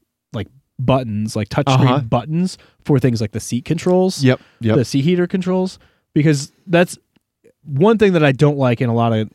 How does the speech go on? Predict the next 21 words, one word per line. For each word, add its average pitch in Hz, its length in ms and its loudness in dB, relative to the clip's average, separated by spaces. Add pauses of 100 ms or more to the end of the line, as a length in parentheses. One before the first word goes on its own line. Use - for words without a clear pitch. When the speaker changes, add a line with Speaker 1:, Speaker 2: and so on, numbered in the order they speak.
(120)
Speaker 1:
modern 113 400 -2
cars 113 260 -2
is, 113 80 -4
like, 117 140 -4
having 147 460 -2
to 135 120 -2
go 127 360 0
into 131 340 -2
a 113 80 -2
menu 110 880 0 (220)
Speaker 2:
To, 165 160 0 (180)
to 151 140 0
turn 139 380 2
off 123 240 2
a 113 60 -2
thing 120 300 0
that - 120 -4
should 117 260 -2
be 101 140 2
a 87 60 0
button. 82 420 -8